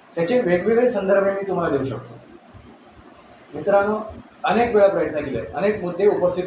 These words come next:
करण्याचा प्रयत्न केला. त्याच्यावरती मी काल व्हिडिओ बनवलाय, पत्रकार आणि पत्रकारिता.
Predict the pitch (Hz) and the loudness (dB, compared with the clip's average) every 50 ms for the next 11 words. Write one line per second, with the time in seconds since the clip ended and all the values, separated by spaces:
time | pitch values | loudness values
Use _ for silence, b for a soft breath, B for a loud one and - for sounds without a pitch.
0 | - 156 147 143 147 147 143 139 127 123 120 120 120 107 - 107 101 92 - - | -2 0 0 0 0 0 -2 -2 -2 -4 -6 -6 -8 -10 -10 -10 -10 -12 -12 -14
1 | - - - - - - - - - - - - - - - - - - - - | -16 -20 -20 -20 -20 -20 -20 -20 -20 -20 -20 -20 -20 -20 -20 -20 -18 -18 -18 -12
2 | - 147 147 147 208 208 202 196 196 214 214 214 220 220 214 202 202 180 165 175 | -8 -6 -2 2 2 4 4 2 2 2 0 0 0 2 2 2 2 2 0 2
3 | 196 202 208 202 190 196 196 220 208 185 139 - - - - - 156 156 175 185 | 2 2 2 2 2 2 2 2 2 2 0 0 -2 -4 -8 -10 -6 -2 -2 0
4 | 180 180 190 190 202 - - - - - - _ - - - _ _ _ - - | 2 4 4 4 4 2 -2 -6 -12 -18 -20 _ -20 -20 -20 _ _ _ -14 -10
5 | - 147 180 175 - 175 - 180 175 170 165 147 139 131 123 - - - | -8 -8 -6 -6 -6 -4 -2 0 0 2 2 2 2 0 -2 -4 -6 -10